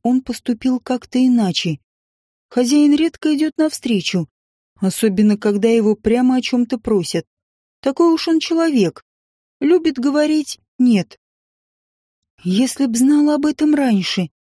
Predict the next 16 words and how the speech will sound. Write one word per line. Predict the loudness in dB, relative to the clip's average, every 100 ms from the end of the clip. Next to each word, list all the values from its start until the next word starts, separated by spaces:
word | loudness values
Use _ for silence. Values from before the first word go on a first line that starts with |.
| _ _ _
не | -2
полезла | 0 0 0 0 -2 -4
с | -4
просьбами. | -2 -2 -2 -2 -2 -4 _ _ _ _ _ _ _ _
Стоило | -6 -2 0 2
намёками | 2 4 2 0 -2 -2
ограничиться | 0 0 0 -2 -6 -8
в | -4
первый | -4 -2 0
раз. | 0 -4 -8 -12 _ _ _ _ _
А | -4
тебе | 0 2
многое | 2 2 2 2
о | 2
нём | 2 2
известно? | 0 0 0 -2 -6